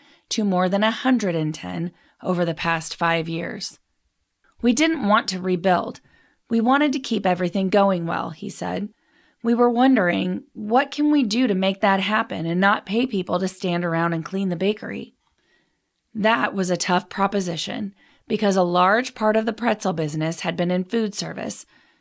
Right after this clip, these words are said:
driven by new product development to create new flavors and shapes with wholesome ingredients. Specifically, it wasn't just that restaurants, hotels, catering, schools, and other food service institutions closed.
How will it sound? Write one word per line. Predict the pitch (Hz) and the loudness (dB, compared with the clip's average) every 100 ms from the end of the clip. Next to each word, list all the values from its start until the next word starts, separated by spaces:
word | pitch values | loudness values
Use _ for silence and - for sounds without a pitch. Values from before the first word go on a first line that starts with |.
| _ | _
driven | 233 233 262 | 2 4 4
by | 202 180 | 4 0
new | 175 185 240 | 0 0 0
product | 233 208 214 - | 0 0 0 -2
development | 254 175 156 - 170 - | -2 -2 -2 -4 -6 -6
to | 180 | -8
create | - 180 170 165 | -8 -4 0 0
new | 170 185 247 | 0 0 -2
flavors | - 175 170 190 | 0 -2 0 -2
and | 240 247 | -2 -2
shapes | - 180 175 - - | -4 -6 -6 -8 -8
with | 180 | -8
wholesome | - 156 160 175 | -6 -6 -4 -4
ingredients. | 175 170 202 185 - - - - _ _ _ _ _ | -4 -2 -2 -2 -6 -10 -14 -14 _ _ _ _ _
Specifically, | - - 214 285 285 - 180 170 175 202 _ _ - | -8 -4 -2 0 0 -2 -4 -4 -4 -6 _ _ -12
it | - 208 | -8 0
wasn't | 226 254 294 254 | 2 4 0 2
just | 196 180 - | 0 0 -2
that | - | -4
restaurants, | 180 170 156 - 175 175 214 - | -2 -4 -4 -2 0 0 0 -4
hotels, | 208 202 - 165 165 180 - - _ _ | -4 -4 -2 -2 0 -2 -6 -12 _ _
catering, | - 202 180 170 170 190 214 _ | -4 0 0 0 0 -2 -4 _
schools, | - - 185 170 180 185 | -12 -4 2 4 6 4
and | 185 | 2
other | 196 233 226 | 2 2 2
food | - 170 | 0 -4
service | 156 170 165 160 | -4 -4 -4 -4
institutions | 202 160 - 165 165 156 - 160 | -4 -6 -8 -8 -8 -8 -8 -10
closed. | - 185 170 - 185 - | -2 0 0 -2 -10 -12